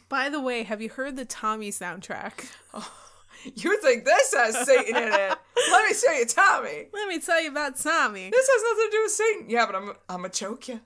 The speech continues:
Speaker 2: I'ma choke you real good.
Speaker 1: I'ma choke you real hard.
Speaker 2: <laughs> Oh my God. Fuck.
Speaker 1: The judge didn't specifically say that they were innocent. They, he just kind of dismissed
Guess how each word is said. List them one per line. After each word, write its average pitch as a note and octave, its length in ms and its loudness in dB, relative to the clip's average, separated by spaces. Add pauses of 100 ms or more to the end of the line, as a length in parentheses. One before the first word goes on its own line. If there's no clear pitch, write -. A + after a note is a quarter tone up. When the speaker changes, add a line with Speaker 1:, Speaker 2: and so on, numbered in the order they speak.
(580)
Speaker 2:
I'ma A#3+ 200 -8
choke B3+ 340 -6
you B3 80 -10
real B3+ 240 -6
good. G#3 420 -8 (160)
Speaker 1:
I'ma B3 160 -10
choke C4 360 -12
you C4 100 -10
real C4+ 160 -10
hard. D4 480 -12
Speaker 2:
<laughs> A#3 340 -10
Oh G#3+ 160 -16
my A#3+ 140 -8 (280)
God. A3+ 180 -10 (540)
Fuck. - 520 -16 (960)
Speaker 1:
The C#4+ 100 -6
judge E4 380 -4
didn't D#4 320 -6 (200)
specifically C4+ 680 -6
say A#3 360 -2
that A3+ 220 -6
they A3 120 -2
were G3+ 240 -6
innocent. C4 720 -8
They, B3 220 -6
he B3+ 240 -10
just B3+ 200 -8
kind B3 200 -8
of G3+ 80 -10
dismissed - 800 -8